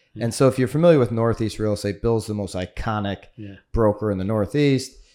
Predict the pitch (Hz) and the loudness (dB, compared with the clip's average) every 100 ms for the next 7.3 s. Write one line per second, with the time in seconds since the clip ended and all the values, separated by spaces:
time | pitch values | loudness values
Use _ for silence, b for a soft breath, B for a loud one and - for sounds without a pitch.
0 | b b - 107 110 - 107 104 98 101 | b b -4 -2 -2 -4 -4 -4 -2 -4
1 | - 104 107 104 - b b b b - | -6 -6 -4 -4 -6 b b b b -12
2 | 107 - 110 104 98 113 107 98 - 104 | -10 -6 -6 -4 -6 -6 -6 -6 -6 -6
3 | 90 - 123 110 98 - - - 131 - | -6 -4 -2 0 0 -4 -14 -10 -8 -4
4 | 117 - - - 110 113 104 117 104 95 | -4 -6 -10 -6 -4 -4 -2 -2 -2 0
5 | 113 123 95 95 95 113 110 104 - - | 2 0 0 -2 0 2 0 -2 -8 -4
6 | 123 120 117 110 104 98 - 135 120 113 | -2 0 -2 -4 -6 -6 -2 0 0 -4
7 | 113 110 | -4 -6